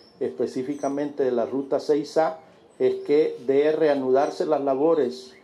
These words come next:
el día de mañana, que no se reanudaron hoy, por cierto, por situaciones que ellos manifiestan como de carácter administrativo,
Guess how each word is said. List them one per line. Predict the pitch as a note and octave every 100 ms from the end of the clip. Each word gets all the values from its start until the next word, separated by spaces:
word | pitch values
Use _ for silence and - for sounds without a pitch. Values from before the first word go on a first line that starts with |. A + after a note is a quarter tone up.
| _ -
el | A#2
día | A#2 C3+ C#3+
de | D3+
mañana, | D3 D3+ D#3 D#3 G3 F#3+ - _ _ _
que | - D3 F#3+ - -
no | C3 C3 C#3+
se | E3
reanudaron | E3 D#3+ D3+ C#3+ D3+ D#3
hoy, | D3 F3
por | - B2+
cierto, | C3 D3+ D#3 -
por | - B2
situaciones | B2 A#2 A2 - C#3 D3+ D3 - - - _ _ _ _ _
que | -
ellos | E3+ D3 C#3+ - - -
manifiestan | A#2+ A#2+ A2 C3+ B2+ C#3+
como | C3 A#2 A#2
de | G#2+
carácter | A#2 A#2+ A#2+ C#3 C3+
administrativo, | A#2+ A2 G2 A#2 G#2+ F#3+ F#3 C#3+